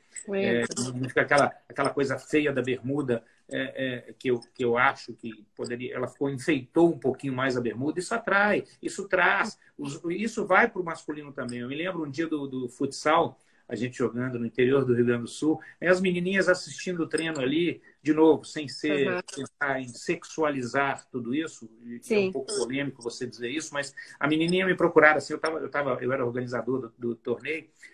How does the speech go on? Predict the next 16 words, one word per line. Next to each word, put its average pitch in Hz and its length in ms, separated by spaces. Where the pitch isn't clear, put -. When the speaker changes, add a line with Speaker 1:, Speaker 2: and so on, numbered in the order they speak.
Speaker 2:
e 131 140
era 143 140
uma 143 80
equipe 135 280
sub-vinte 131 640
do 110 240
futsal. 110 540
E 220 80
os 233 80
garotos 170 320
do 127 80
futsal, 147 380
eles 151 180
querem, 156 360
acho 139 180
que 139 140